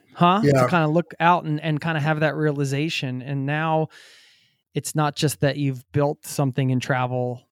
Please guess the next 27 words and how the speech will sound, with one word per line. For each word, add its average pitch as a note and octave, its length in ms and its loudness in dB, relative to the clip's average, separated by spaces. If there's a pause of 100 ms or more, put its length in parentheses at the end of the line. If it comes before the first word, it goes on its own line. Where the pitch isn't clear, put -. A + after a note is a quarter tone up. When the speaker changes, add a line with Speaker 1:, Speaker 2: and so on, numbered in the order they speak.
(280)
Speaker 1:
that's C3 260 -4
a C3 60 -6
business, F3+ 480 2
but D#3+ 240 0
you're D#3+ 160 4
also D3 640 2 (320)
making D3+ 480 0
a D#3 60 -4
huge D#3 380 -2
impact, C#3+ 560 -4
which C3 280 -8
sounds C#3 300 -4
like C#3 140 -2
it's - 100 0
always A3+ 200 4
been D3 140 2
a B2 40 -2
part C#3+ 260 0
of B2+ 60 -4
your B2+ 80 -2
life, D#3+ 340 2
right? D#3 220 2
Like, D3 120 -2
even D#3 200 2
with D3 120 4
the B2+ 60 -8
teaching, D#3 560 0